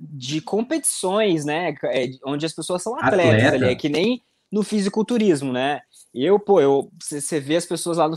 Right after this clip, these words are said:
Speaker 1: no, praticando, é, campeonato de fisiculturismo, cê fala, "Cara, nunca que eu vou conseguir ter um corpo desse, velho." Por mais que eu tre-, ó, eu treino há dez anos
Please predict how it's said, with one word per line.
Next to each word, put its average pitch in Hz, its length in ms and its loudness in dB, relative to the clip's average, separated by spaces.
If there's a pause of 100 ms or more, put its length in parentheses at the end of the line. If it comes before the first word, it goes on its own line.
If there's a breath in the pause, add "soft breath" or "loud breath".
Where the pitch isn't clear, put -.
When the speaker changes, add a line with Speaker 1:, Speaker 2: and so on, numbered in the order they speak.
(140)
Speaker 1:
no, 139 360 -2
praticando, 147 640 0 (120)
é, 127 460 2
campeonato 139 340 -2
de - 100 -12
fisiculturismo, 156 640 -2
cê 240 140 -2
fala, 214 240 2
"Cara, 196 480 -4 (760)
nunca 269 480 4
que 202 80 2
eu 190 60 4
vou 185 100 2
conseguir 175 280 -2
ter 180 80 0
um 170 60 -2
corpo 180 220 2
desse, 196 300 2
velho." - 200 2
Por 202 140 0
mais 233 260 -2
que - 60 -8
eu 277 100 -4
tre-, 233 140 0
ó, 214 160 4
eu 196 100 -2
treino 214 300 -4
há 262 100 -6
dez 214 540 -8
anos 233 340 -8